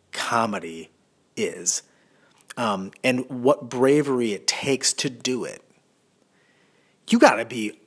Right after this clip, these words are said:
you gotta have balls to do this. You gotta have m-, crazy amounts of either,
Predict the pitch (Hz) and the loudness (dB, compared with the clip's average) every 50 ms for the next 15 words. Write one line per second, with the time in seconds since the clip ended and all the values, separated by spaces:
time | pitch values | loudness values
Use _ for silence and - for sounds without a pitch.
0 | _ _ 147 156 208 240 254 165 117 107 - - 117 110 98 90 87 - - - | _ _ -2 2 4 6 6 6 4 2 -2 -2 0 0 0 -2 -4 -6 -12 -18
1 | _ _ _ - 98 - 113 95 98 98 95 87 82 - - 107 92 87 85 73 | _ _ _ -20 -6 -4 -2 2 2 2 2 2 0 -4 -6 -6 -8 -8 -10 -10
2 | 73 67 67 - - - - 117 147 196 196 175 117 95 90 - 95 87 82 90 | -12 -12 -6 -6 -4 -4 -4 -2 2 4 4 4 4 2 -4 -4 -6 -6 -8 -8
3 | 104 110 113 117 127 139 - - - - - - - - 147 139 139 139 131 131 | -12 -10 -6 -6 -6 -6 -6 -10 -10 -10 -8 -8 -8 -8 -8 -8 -8 -8 -2 2
4 | 139 143 147 147 151 147 131 113 101 98 90 87 82 - - _ _ _ _ _ | 4 6 6 6 4 4 2 0 -2 -6 -6 -8 -10 -12 -16 _ _ _ _ _
5 | - - _ _ _ _ _ _ - 120 120 113 110 110 110 110 107 - - - | -20 -20 _ _ _ _ _ _ -6 -4 -2 0 0 0 0 0 2 2 0 0
6 | - 117 107 92 85 - - - _ _ _ _ _ - 190 190 185 190 175 - | -2 -6 -8 -8 -8 -12 -16 -20 _ _ _ _ _ 0 2 6 8 8 8 6